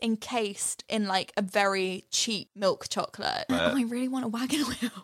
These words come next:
Speaker 2: Oh, they are amazing.
Speaker 1: And just like Poppy says, it is, ew, just sugar and <laughs> carbs. But it's very nice.
Speaker 2: Worth it.
Speaker 1: And it was a great day if I had that in my packed lunch.
Speaker 2: <laughs>
Speaker 1: That and Sunny D.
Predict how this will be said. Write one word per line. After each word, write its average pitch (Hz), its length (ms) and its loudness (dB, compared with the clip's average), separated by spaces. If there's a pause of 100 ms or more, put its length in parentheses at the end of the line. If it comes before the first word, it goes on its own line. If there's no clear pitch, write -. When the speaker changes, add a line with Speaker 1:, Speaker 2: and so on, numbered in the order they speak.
Speaker 2:
Oh, 95 200 0
they 92 160 -4
are 95 160 -2
amazing. 92 720 -12
Speaker 1:
And 202 480 0
just 214 260 2
like 214 160 0
Poppy 202 280 -4
says, 185 580 -6 (220)
it 202 180 2
is, 185 520 4 (200)
ew, 175 480 -2 (260)
just - 600 0
sugar 180 260 -4
and 262 140 2
<laughs> - 0 -
carbs. - 600 0 (240)
But 233 140 2
it's 247 220 2 (220)
very 359 300 -4
nice. 285 460 -4
Speaker 2:
Worth 202 320 2
it. 151 400 4
Speaker 1:
And 277 160 0
it 349 160 -6
was 349 140 -4
a 294 40 -2
great 220 640 -2
day 190 640 2 (100)
if 220 240 -4
I 214 160 4
had 214 200 0
that 214 120 0
in 202 80 -2
my 202 100 -2
packed 208 280 -8
lunch. 214 680 -2
Speaker 2:
<laughs> - 420 -20
Speaker 1:
That 208 240 4
and 254 140 2
Sunny 233 340 -2
D. 285 300 -6